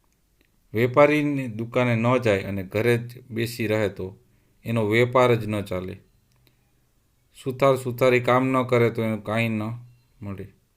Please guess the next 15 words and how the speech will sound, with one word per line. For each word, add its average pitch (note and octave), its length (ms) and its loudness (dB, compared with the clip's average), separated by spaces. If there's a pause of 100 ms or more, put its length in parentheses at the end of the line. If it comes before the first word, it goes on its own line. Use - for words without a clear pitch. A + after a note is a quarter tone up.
(680)
ખેડૂત C3+ 340 2
ખેતરમાં C3+ 520 4
જઈને B2 300 4
કામ A#2+ 240 2
ન A#2 160 2
કરે G#2 300 0
તો G2 140 -8
અનાજ G#2 460 -4
ન G2 180 -4
પાકે. F#2 440 -14 (800)
મજૂર B2 300 2
મજૂરી C3+ 400 4
ન C3 240 2
કરે A#2 300 0
તો G2+ 320 -4